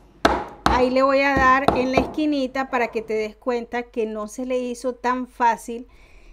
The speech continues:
el golpe, porque este jabón está duro. Este jabón lo compré en tiendas de uno, el ja-, el típico y tradicional jabón oro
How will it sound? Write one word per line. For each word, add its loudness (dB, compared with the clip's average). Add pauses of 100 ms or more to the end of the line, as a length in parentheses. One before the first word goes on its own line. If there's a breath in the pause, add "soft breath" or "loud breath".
(460 soft breath)
el 2
golpe, 4 (380)
porque -2
este -4
jabón -2
está -8
duro. -8
Este -6
jabón -2
lo -6
compré -4 (560 soft breath)
en 0
tiendas 0
de 2
uno, 0
el -2
ja-, -10
el 2 (360)
típico 6
y 2
tradicional -2
jabón 0
oro 2